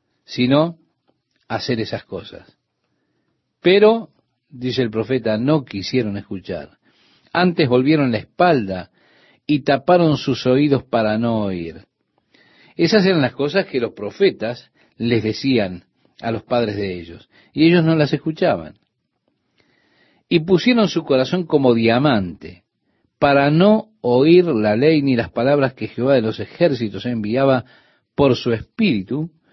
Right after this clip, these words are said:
por medio de los profetas primeros. Vino, por tanto, gran enojo de parte de Jehová de los ejércitos,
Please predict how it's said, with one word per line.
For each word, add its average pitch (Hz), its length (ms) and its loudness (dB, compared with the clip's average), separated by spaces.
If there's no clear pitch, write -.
por 139 200 4
medio 180 280 4
de 143 80 6
los 120 100 0
profetas 127 440 -4
primeros. 98 680 -6
Vino, 123 440 0
por 113 180 0
tanto, 127 340 0
gran 170 300 2
enojo 160 400 0
de 101 120 -4
parte 123 360 -2
de 101 100 -4
Jehová 120 220 -4
de 113 80 -2
los - 160 -10
ejércitos, 135 800 -4